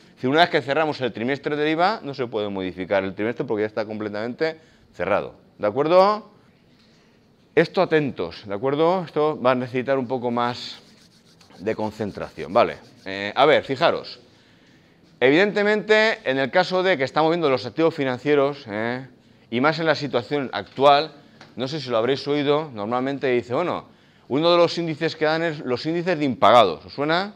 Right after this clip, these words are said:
¿Vale? Ahora está, bueno, muy de moda, ¿vale? O sea, que se oye últimamente, "¿cuál es el índice de impagado de los bancos?", y tal, y se da en este caso el porcentaje de los créditos que no cobramos. Bien,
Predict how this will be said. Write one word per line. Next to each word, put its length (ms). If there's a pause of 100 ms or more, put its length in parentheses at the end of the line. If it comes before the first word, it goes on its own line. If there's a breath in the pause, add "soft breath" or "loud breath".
¿Vale? 180
Ahora 160
está, 280
bueno, 220
muy 140
de 80
moda, 320
¿vale? 320 (440 soft breath)
O 20
sea, 120
que 160
se 160
oye 100
últimamente, 540
"¿cuál 160
es 100
el 60
índice 200
de 60
impagado 400
de 60
los 160
bancos?", 360
y 80
tal, 280 (260 soft breath)
y 80
se 140
da 100
en 80
este 220
caso 420 (460 soft breath)
el 160
porcentaje 840
de 140
los 120
créditos 360
que 100
no 140
cobramos. 560
Bien, 340